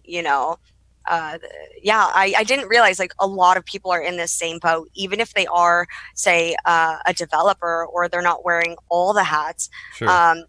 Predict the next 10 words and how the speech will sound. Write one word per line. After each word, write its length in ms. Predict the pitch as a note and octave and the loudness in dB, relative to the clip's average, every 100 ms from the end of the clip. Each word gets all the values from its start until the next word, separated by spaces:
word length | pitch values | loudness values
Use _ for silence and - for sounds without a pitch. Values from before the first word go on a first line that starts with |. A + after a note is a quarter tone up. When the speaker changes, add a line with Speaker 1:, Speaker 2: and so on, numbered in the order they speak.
| - | -2
Speaker 1:
it 120 | G3 | 0
can 160 | G#3+ G3 | 0 -4
still 220 | - B3+ | -2 0
make 240 | G#3 A3+ | 0 0
them 180 | G#3 F3 | 0 -2
so 380 | - - G3 G3 | -6 -10 -6 -2
much 240 | G3 - | -2 -4
more 180 | F#3 F3 | -8 -8
productive. 580 | - E3+ E3+ - C#4+ D4+ - - - | -8 -10 -10 -4 -4 -4 -14 -20 -6
Um, 320 | - G3+ F#3 | 0 2 2